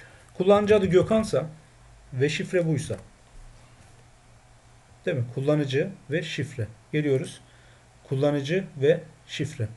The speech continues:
Evet arkadaşlar, böyle olması durumunda ne olmasını beklerim ben? Ee, şu anda text box'ların herhangi biriyle bir işlem yaptırmıyorum. Dolayısıyla login dediğim zaman bakın tebrikler, giriş başarılı dedi arkadaşlar. Tamam.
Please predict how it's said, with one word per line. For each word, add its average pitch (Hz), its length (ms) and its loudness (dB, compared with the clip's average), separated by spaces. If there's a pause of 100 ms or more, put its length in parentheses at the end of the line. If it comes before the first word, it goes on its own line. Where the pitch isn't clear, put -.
(760)
Evet 233 200 8
arkadaşlar, 151 600 4
böyle 208 200 12
olması 202 340 4
durumunda 165 360 4
ne 190 80 2
olmasını 156 400 2
beklerim 139 420 0
ben? 196 320 -4
Ee, 131 400 2
şu 143 140 2
anda 165 440 6
text 156 300 0
box'ların 160 420 6
herhangi 156 400 2
biriyle 156 260 2
bir 156 60 2
işlem 156 280 2
yaptırmıyorum. 156 560 0
Dolayısıyla 147 600 0 (300)
login 160 280 4
dediğim 160 240 2
zaman 127 320 2
bakın 185 320 -4
tebrikler, 139 480 0
giriş 127 400 -2
başarılı 113 400 0
dedi 104 180 -4
arkadaşlar. - 480 -12 (600)
Tamam. 180 180 -2